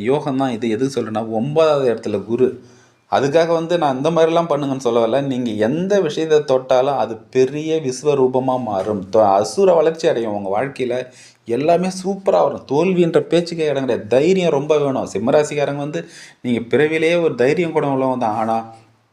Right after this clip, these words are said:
நீங்க நினைச்சீங்கன்னு வச்சுங்களேன், உங்களை அடிச்சுக்க யாராலுமே முடியாது, சரிங்களா? அதாவது, இப்ப இந்த நடிகர் ரகுவரன் இருக்கார் இல்லைங்களா, அவர் எப்படி இருப்பாரு? மெலிசா வட வடன்னு இருப்பாரு. அவர் என்ன பெரிய பைல்வான் மாதிரியா இருப்பாரு. ஆனா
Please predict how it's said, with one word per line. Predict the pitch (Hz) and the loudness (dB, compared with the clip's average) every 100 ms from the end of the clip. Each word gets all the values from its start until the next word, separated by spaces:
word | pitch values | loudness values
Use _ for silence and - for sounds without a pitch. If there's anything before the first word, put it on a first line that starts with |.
| _ _ _ _ - | _ _ _ _ -6
நீங்க | 110 110 | -4 -2
நினைச்சீங்கன்னு | 101 117 170 156 160 160 | 0 0 -2 -4 -4 -4
வச்சுங்களேன், | 131 113 110 101 95 - _ _ - | -6 -4 -2 -4 -10 -20 _ _ -6
உங்களை | 113 113 120 117 113 120 | 0 2 2 2 4 4
அடிச்சுக்க | 98 120 165 185 175 127 | 4 2 -2 -4 -2 0
யாராலுமே | 110 156 156 156 156 | 2 4 2 0 -6
முடியாது, | 127 104 90 - | -6 -8 -8 -12
சரிங்களா? | - 107 107 127 | -10 -8 -2 0
அதாவது, | 101 107 151 139 131 185 - _ _ _ | 2 2 2 0 -4 -6 -18 _ _ _
இப்ப | - 120 | -4 -2
இந்த | 113 113 110 | 0 2 2
நடிகர் | 107 143 147 117 | 0 -2 0 2
ரகுவரன் | 139 214 247 165 | 2 2 0 0
இருக்கார் | 113 104 92 | -2 -4 -4
இல்லைங்களா, | 92 95 113 107 - _ | -6 -4 -6 -8 -16 _
அவர் | - 113 127 | 0 2 2
எப்படி | 135 160 | 0 -2
இருப்பாரு? | 156 - 107 107 98 | -6 -2 -2 -2 -4
மெலிசா | 104 127 160 160 170 | -4 -4 -2 0 2
வட | 147 | 4
வடன்னு | 110 110 131 | 2 0 -2
இருப்பாரு. | - 98 | -4 -2
அவர் | 98 104 | 0 0
என்ன | 113 131 | 0 -2
பெரிய | 107 127 | 2 2
பைல்வான் | 101 131 143 113 | 2 2 0 -2
மாதிரியா | 107 98 | -2 -2
இருப்பாரு. | 95 120 107 | 0 -4 -2
ஆனா | 123 147 | -2 0